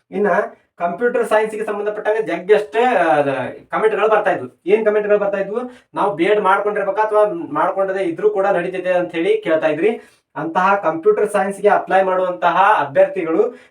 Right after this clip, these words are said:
ಬಿ ಎಡ್ ಮಾಡ್ಕೊಂಡಿಲ್ಲ ಅಂದ್ರೂ ಕೂಡ no problem, ಅವರಿಗೆ ಬಿ ಎಡ್ ಅನ್ನ ಕಂಪಲ್ಸರಿ ಆಗಿ ಕನ್ಸಿಡರ್ ಮಾಡ್ತಾ ಇಲ್ಲ. ನೀವು ಮಾಡ್ಕೊಂಡಿಲ್ಲ ಅಂದ್ರೆ ಮಾಡ್ಕೊಂಡಿಲ್ಲ, but ಕಂಪ್ಯೂಟರ್ ಸೈನ್ಸ್‌ಗೆ ಏನೆಲ್ಲ ಕ್ವಾಲಿಫಿಕೇಶನ್ ಬೇಕು ಆ ಕ್ವಾಲಿಫಿಕೇಶನ್ ಅನ್ನ ನೀವು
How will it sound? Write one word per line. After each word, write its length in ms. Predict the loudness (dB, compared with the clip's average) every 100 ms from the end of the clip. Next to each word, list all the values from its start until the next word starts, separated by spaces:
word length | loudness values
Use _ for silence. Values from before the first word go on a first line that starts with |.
| _
ಬಿ 140 | 0 2
ಎಡ್ 220 | 4 2
ಮಾಡ್ಕೊಂಡಿಲ್ಲ 600 | 4 4 4 2 6 6
ಅಂದ್ರೂ 260 | 6 2 2
ಕೂಡ 260 | 4 6 6 2 -2 _ -10
no 100 | 0
problem, 680 | 0 4 2 2 -2 -2 -10 _ -6
ಅವರಿಗೆ 320 | -4 -2 -4
ಬಿ 140 | -2
ಎಡ್ 180 | 0 0
ಅನ್ನ 160 | -2 -4 -4
ಕಂಪಲ್ಸರಿ 560 | -4 -4 -6 -6 -6 -4
ಆಗಿ 320 | -4 -6 -6
ಕನ್ಸಿಡರ್ 440 | -8 -4 -2 0
ಮಾಡ್ತಾ 280 | -2 -2 -4
ಇಲ್ಲ. 300 | -2 -2 -2
ನೀವು 160 | -6 -4
ಮಾಡ್ಕೊಂಡಿಲ್ಲ 480 | -2 -2 -2 -2 -2
ಅಂದ್ರೆ 180 | -2 -2
ಮಾಡ್ಕೊಂಡಿಲ್ಲ, 420 | -2 -4 -4 0 -2 -4 _ -8
but 140 | -6
ಕಂಪ್ಯೂಟರ್ 440 | -4 0 2 2
ಸೈನ್ಸ್‌ಗೆ 380 | 0 -4 -4 -4
ಏನೆಲ್ಲ 500 | -2 0 -2 0 0
ಕ್ವಾಲಿಫಿಕೇಶನ್ 600 | 2 0 -2 -6 -8 -6
ಬೇಕು 320 | -6 -4 -4
ಆ 200 | 0 2
ಕ್ವಾಲಿಫಿಕೇಶನ್ 600 | 2 0 -4 -10 -12 -12
ಅನ್ನ 120 | -10 -10
ನೀವು 220 | -8